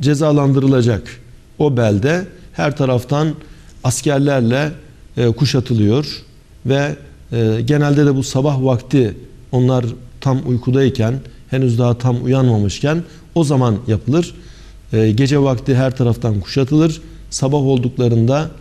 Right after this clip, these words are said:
sabah olduğunda bakarlar ki her taraftan kuşatılmışlar. Artık bir kurtuluş ümidi kalmaz ve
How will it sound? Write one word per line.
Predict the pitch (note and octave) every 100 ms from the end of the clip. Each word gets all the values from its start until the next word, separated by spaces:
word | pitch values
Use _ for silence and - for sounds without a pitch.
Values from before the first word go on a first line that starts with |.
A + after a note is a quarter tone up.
| -
sabah | - C3 C#3 B2
olduğunda | B2 A2+ A2 A2+ C#3+ D#3+ - - -
bakarlar | C3 - C#3 C3+ D3 C3 A2+
ki | D#3+ F3 E3+ - -
her | C#3+ C3+
taraftan | C3+ A#2 G#2+ C#3 D3 D3 - -
kuşatılmışlar. | - C#3 - A#2 A2 - G2+ - - - - -
Artık | C3+ A#2+ B2+ A#2+
bir | A#2+
kurtuluş | - A#2 C3+ C3+ C3+
ümidi | G#2 G2 A2 D#3+ D#3+ - -
kalmaz | A#2 A2 F#2 - - - - - D3
ve | D3+ D#3